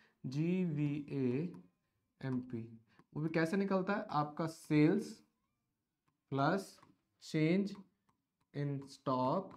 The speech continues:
उसके बाद माइनस करते हो आप इंटरमीडिएट कंजम्पशन,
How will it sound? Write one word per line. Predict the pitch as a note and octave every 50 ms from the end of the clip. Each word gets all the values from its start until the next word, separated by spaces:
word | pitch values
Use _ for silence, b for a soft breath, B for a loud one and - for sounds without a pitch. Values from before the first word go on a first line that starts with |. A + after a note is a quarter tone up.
| - - - _ _ _ _ _ _ _ _ _ _ _ _ _ _ _ _ _ _ _ _ _ _ _ _ _
उसके | C3+ - - - E3
बाद | D3+ D#3 D3+ F3 G#3 G#3 - - - _ _ _ _ _ _ _ _ _ _ _ _ _ _ _ _
माइनस | C#3 C3 C3+ C#3 D3+ E3 D#3+
करते | - E3+ D3+ D3+ D#3+ D#3
हो | D#3
आप | E3 F3+ - - - - -
इंटरमीडिएट | C#3+ C#3 C#3 C#3 - D#3+ D#3+ D3+ D3+ D3 C#3+ C#3+ C#3+ C#3+ D3+ E3+ A3+ - - - - _ _ - - _ _ _ _ _ _ _ _ _ _ _ _ _ _ _ _ _ _ _ _ _ _ _ _ _ _ _ _ _ _ _ _ _ _ _ _ _ _ _ _ _ _ _ _ _ _ _ _ _ _ _ _ _ _ _ _ _ _ _ _ _ _ _ _ _ _ _
कंजम्पशन, | - C#3 C#3 C3+ C3 C#3 C3+ B2+ B2+ B2+ - - D#3 E3 G3+ G3